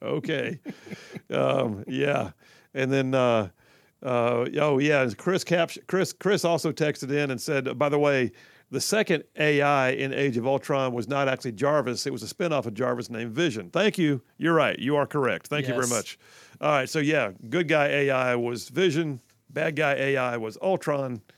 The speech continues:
Speaker 1: You see how that worked out. Uh, let me, let me just throw this out there. Leadership matters. I have said multiple, I'm switching gears in case you didn't notice. Uh, n-,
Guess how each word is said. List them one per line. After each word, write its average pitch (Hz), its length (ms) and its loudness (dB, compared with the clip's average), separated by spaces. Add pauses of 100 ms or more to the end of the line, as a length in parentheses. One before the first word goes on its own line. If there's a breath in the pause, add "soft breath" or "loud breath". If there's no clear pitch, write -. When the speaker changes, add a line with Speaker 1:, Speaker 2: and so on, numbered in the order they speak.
(140 soft breath)
Speaker 1:
You 123 100 -10
see 147 140 -6
how 123 80 -4
that 113 140 -6
worked 110 200 -10
out. - 180 -12 (640 loud breath)
Uh, 185 300 6 (540)
let 220 180 4
me, 269 260 2
let 202 140 2
me 247 80 0
just 196 160 2
throw 180 140 2
this 151 160 0
out 131 180 2
there. 80 180 -10 (1300)
Leadership 165 560 0
matters. 127 580 -6 (800 soft breath)
I 170 140 2
have 226 120 4
said 202 300 4
multiple, 170 380 0
I'm 135 100 -2
switching 147 280 -6
gears 127 240 0
in 98 40 -14
case 131 220 -4
you 127 60 -4
didn't 113 160 -4
notice. 104 380 -6
Uh, 110 420 -6
n-, 120 200 -8